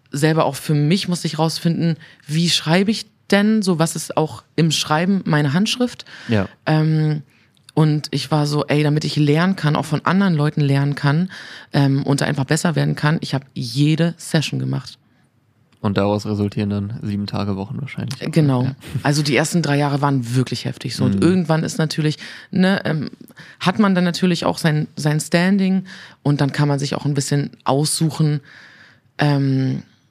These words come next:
Speaker 1: mit wem man arbeiten möchte und mit wem nicht. Plus auch die Off-Days, das ist so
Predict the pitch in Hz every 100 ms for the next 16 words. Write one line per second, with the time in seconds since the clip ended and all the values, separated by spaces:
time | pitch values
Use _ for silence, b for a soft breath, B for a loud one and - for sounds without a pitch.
0 | - 151 147 143 156 156 147 151 147 151
1 | 147 143 - 151 143 - 147 143 139 143
2 | 143 156 156 - - - 165 160 - -
3 | 131 - - 147 - 147 139 139 - 139
4 | - 147 143